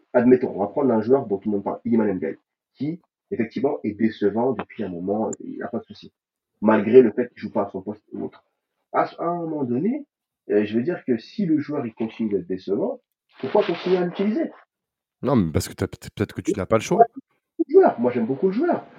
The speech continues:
Speaker 1: Après, c'est vrai que Sarr était, Sarr était suspendu. Peut-être que si Sarr n'est pas suspendu, peut-être que c'est lui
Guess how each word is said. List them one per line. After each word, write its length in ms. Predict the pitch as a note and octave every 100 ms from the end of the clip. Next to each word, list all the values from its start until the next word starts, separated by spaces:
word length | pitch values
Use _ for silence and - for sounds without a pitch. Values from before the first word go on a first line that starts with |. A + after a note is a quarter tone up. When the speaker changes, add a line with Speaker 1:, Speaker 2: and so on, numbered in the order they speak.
| -
Speaker 1:
Après, 200 | - -
c'est 80 | -
vrai 100 | -
que 80 | -
Sarr 220 | - C3+
était, 200 | B2+ B2+
Sarr 220 | - D#3+ C3
était 160 | C3
suspendu. 480 | B2+ B2 B2 A#2 - _ _ _ _ -
Peut-être 160 | -
que 60 | -
si 120 | C#3
Sarr 220 | - -
n'est 80 | B3
pas 120 | -
suspendu, 300 | - - -
peut-être 240 | - - -
que 80 | -
c'est 140 |
lui 100 | A#2